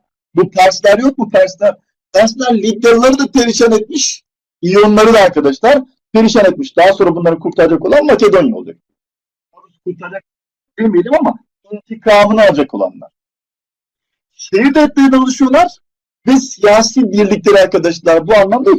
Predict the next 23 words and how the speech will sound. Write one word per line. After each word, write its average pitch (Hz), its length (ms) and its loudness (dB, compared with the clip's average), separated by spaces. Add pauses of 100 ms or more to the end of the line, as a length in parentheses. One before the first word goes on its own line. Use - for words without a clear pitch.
(120)
kültür 226 300 -4
birlikleri 185 640 0
var. - 160 -4 (520)
Ha, 180 200 2
İyon 233 440 0 (240)
neresi 254 500 0
sorusunun 202 440 -2
cevabı, 185 520 2 (100)
yani 170 200 0
orada 190 360 2 (120)
İzmir, 190 320 -6
Millet, 175 420 -2 (360)
Foça, 185 340 0
Bergama 170 480 2
diyoruz 349 220 2
ama 156 160 0
bak, 160 200 0 (360)
yani 160 320 2 (140)
Sinop'ta 190 920 0
da 202 340 2
bir 151 140 -8
İyon 139 440 0
var. 170 240 2